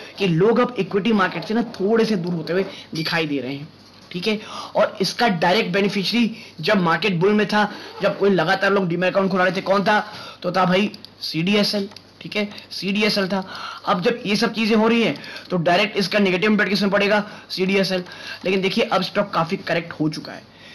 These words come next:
Stock में गिरावट आ चुकी है। सीडीएसएल personally मुझे ऐसा लगता है कि जो rupees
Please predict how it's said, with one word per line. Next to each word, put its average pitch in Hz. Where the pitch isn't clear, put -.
Stock 180
में 190
गिरावट 160
आ 165
चुकी 156
है। 143
सीडीएसएल 220
personally 202
मुझे 185
ऐसा 175
लगता 208
है 202
कि 196
जो 208
rupees 180